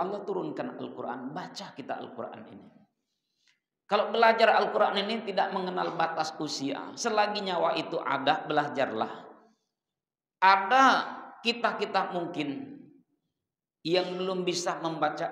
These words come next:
Al-Qur'an, ayah-ayah saya umpamanya nih, Pak. Jangan malu belajar, Pak. Ada guru-guru kita, ada Ustadz Abu Zahra. Belajar. Belajar.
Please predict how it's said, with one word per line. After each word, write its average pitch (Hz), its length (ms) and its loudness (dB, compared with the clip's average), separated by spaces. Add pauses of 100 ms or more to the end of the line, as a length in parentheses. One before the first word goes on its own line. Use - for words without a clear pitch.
Al-Qur'an, 147 560 -4
ayah-ayah 139 560 -2
saya 127 400 -2
umpamanya 113 720 -6
nih, 107 80 -14
Pak. 107 180 -14 (1700)
Jangan 165 480 -2
malu 143 400 -4
belajar, 113 560 -4
Pak. - 480 -12
Ada 127 320 -2
guru-guru 120 480 -6
kita, 120 400 -10 (400)
ada - 400 -6
Ustadz - 320 -12
Abu 113 240 -10
Zahra. 110 640 -8 (640)
Belajar. - 320 -10 (2250)
Belajar. - 400 -8